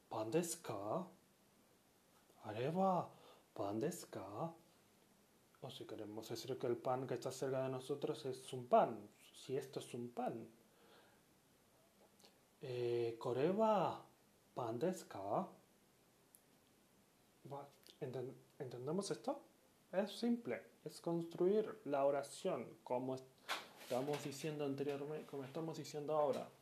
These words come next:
que transformamos, que ponemos un pronombre para hacer, señalar un determinado elemento, para decir esto o eso o aquello,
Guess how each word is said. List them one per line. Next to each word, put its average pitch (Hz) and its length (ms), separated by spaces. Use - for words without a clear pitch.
que 104 180
transformamos, 123 960
que 131 100
ponemos 131 540
un 123 180
pronombre 127 560
para 104 300
hacer, 120 420
señalar 127 600
un 113 160
determinado 120 580
elemento, 131 500
para - 200
decir 123 340
esto 131 420
o 107 180
eso 123 340
o 131 40
aquello, 160 480